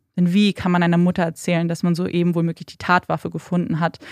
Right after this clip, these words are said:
mit der ihre Tochter getötet wurde?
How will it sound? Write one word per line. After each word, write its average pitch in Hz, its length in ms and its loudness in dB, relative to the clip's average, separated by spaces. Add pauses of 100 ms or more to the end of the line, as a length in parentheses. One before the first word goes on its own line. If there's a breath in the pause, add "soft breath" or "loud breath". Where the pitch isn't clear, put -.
(160 loud breath)
mit - 120 -2
der 185 80 0
ihre 165 200 0
Tochter 170 480 0
getötet 196 640 -4
wurde? - 440 -8